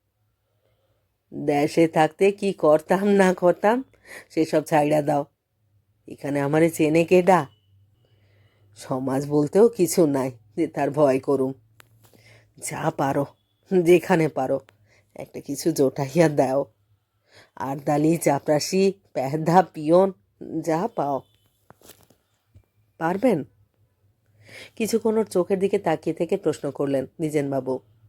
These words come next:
"না পারলে চলবো কেন?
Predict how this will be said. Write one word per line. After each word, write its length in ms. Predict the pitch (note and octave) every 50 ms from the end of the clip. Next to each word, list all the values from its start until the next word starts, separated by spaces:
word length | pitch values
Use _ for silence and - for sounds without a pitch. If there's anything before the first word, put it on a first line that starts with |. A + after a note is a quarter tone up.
| _ _ _ _ _ _ _ _ _ _ - - - - - _ -
"না 280 | - C3+ C#3 C#3 D3 D#3
পারলে 340 | D3+ - E3 D#3+ F3 F#3+ G3
চলবো 360 | F#3+ - E3+ F3 F3+ F#3+ G3
কেন? 280 | G3 A3 A3 B3 D#4